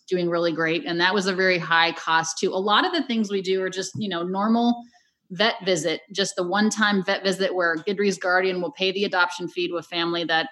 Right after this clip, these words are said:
is vetted out. We make sure it's the right family, um, you know, and, and then I will pay, or the foundation will pay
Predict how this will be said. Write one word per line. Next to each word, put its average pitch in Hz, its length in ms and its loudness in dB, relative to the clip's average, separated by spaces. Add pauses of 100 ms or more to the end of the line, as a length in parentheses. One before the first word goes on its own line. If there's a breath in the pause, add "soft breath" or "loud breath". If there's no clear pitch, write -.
(140)
is 156 200 -6
vetted 165 280 0
out. 156 300 2
We 175 80 -6
make 160 340 0
sure 160 200 -4
it's 147 100 -6
the 156 100 -8
right 156 200 -4
family, 151 480 -2 (100)
um, 156 460 0
you 196 100 -6
know, 165 160 -2
and, 165 140 -4
and 180 100 -4
then 180 100 0
I 180 160 4
will 190 200 -2
pay, 175 100 -8
or 165 260 -4
the 165 80 -10
foundation 185 520 -2
will 156 180 -4
pay 151 480 -2